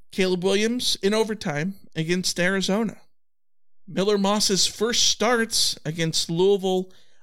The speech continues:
uh, in the Holiday Bowl, six touchdowns, and Zachariah Branch and his debut, um, two hundred and thirty-two yards of all-purpose yards against San Jose State.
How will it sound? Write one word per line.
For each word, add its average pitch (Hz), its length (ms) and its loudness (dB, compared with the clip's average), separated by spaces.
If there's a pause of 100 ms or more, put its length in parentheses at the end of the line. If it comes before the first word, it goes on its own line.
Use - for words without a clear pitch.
(100)
uh, 143 280 0 (100)
in 156 200 0
the 147 100 -4
Holiday 190 460 2
Bowl, 175 480 -2
six - 340 -4
touchdowns, 156 840 -2 (480)
and 139 160 -4
Zachariah 151 720 0
Branch 147 760 -2 (380)
and 139 300 -2
his 139 240 -4
debut, 139 920 -2 (420)
um, 131 480 -2
two 185 160 2
hundred 165 180 2
and 147 100 0
thirty-two 151 480 0
yards 143 640 0
of 135 180 -4
all-purpose 143 600 0
yards 139 440 -2 (320)
against 151 220 -2
San 147 160 0
Jose 143 240 -2
State. 143 480 -2